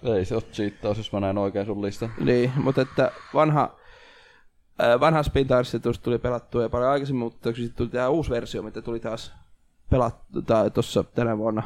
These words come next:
Speaker 2: pelattua, niin kyllä se vaan on, se on kooppina niin kova peli, että, että se, se löytyy, löytyy tuolta listalta. Ja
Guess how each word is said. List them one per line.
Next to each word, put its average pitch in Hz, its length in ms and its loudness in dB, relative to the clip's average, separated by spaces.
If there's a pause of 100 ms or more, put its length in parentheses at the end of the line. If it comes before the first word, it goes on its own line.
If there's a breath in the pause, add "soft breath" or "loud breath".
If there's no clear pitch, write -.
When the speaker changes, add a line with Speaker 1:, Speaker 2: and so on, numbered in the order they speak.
(180)
Speaker 2:
pelattua, 113 460 0
niin 117 140 0
kyllä 117 180 2
se 147 160 4
vaan 143 240 4
on, 117 300 2 (140)
se - 140 -2
on 127 240 2
kooppina 120 500 2
niin 110 220 -4
kova 101 240 -4
peli, 98 300 -4
että, - 320 -6 (380)
että - 240 -8
se, 104 220 -4 (1040 soft breath)
se 143 220 4
löytyy, 117 540 6 (340 loud breath)
löytyy 120 460 4
tuolta 107 360 0
listalta. 110 560 2 (1500 loud breath)
Ja 113 320 4